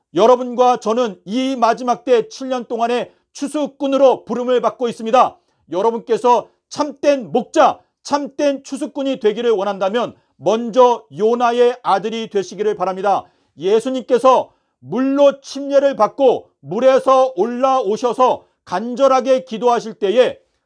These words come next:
하늘이 열리고 비둘기의 성령이 내려왔습니다. 요나의 성령이 내려왔습니다. 그 비둘기의 성령을 받고 비둘기의 표, 인자가 땅속에서 삼낮 삼밤을 지내리라,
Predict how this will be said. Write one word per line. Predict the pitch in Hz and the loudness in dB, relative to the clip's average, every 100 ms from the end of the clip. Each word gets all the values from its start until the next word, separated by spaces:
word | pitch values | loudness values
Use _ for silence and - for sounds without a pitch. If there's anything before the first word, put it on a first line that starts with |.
| _ | _
하늘이 | - 262 262 269 262 226 | -4 -4 -2 -4 -4 -2
열리고 | 226 220 226 233 214 | -2 0 2 2 0
비둘기의 | - 190 226 185 220 220 | -8 -10 -10 -2 2 2
성령이 | 208 214 208 202 | 0 -8 -8 -6
내려왔습니다. | 185 196 196 196 180 190 165 _ _ _ 139 | -2 0 0 -2 -4 -2 -2 _ _ _ 0
요나의 | 233 269 277 277 277 277 269 | 2 4 2 2 4 4 2
성령이 | 247 262 262 254 | -2 -6 -6 -2
내려왔습니다. | 233 254 254 240 240 247 - _ _ | 2 2 0 -2 0 2 0 _ _
그 | - 269 254 | -4 -4 -4
비둘기의 | - 233 277 247 277 269 262 | -6 -6 -4 -2 2 2 2
성령을 | 247 254 254 240 | -4 -6 -4 -2
받고 | 202 - - 160 - _ _ | -2 0 0 0 -4 _ _
비둘기의 | - 220 285 285 240 277 554 539 539 | -10 -8 -4 -6 -4 0 2 2 2
표, | - 508 - _ - | 0 0 0 _ -14
인자가 | 208 247 240 254 240 254 233 - - | -12 -8 0 0 2 0 0 -6 -6
땅속에서 | 240 233 240 214 220 226 - _ | -6 -6 -6 -4 -2 -4 -6 _
삼낮 | - 247 247 247 233 | -10 -8 -4 -4 -4
삼밤을 | 226 226 226 220 | -4 -4 -4 -6
지내리라, | 214 214 190 233 185 | -6 -4 2 2 2